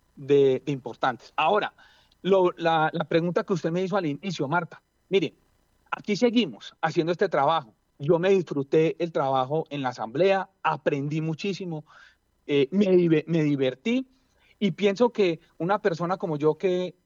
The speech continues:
que la vida y este departamento le ha dado tanto, que he podido, he tenido la posibilidad de estudiar, de prepararme, eh,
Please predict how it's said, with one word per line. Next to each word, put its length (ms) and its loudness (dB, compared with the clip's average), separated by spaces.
que 320 4
la 160 2
vida 340 4
y 80 0
este 160 -2
departamento 720 -2
le 80 0
ha 60 2
dado 200 2
tanto, 380 -4
que 120 -6
he 40 -6
podido, 480 2
he 60 -16
tenido 220 -6
la 80 0
posibilidad 520 -4
de 120 -2
estudiar, 500 -4
de 120 0
prepararme, 760 -4
eh, 400 4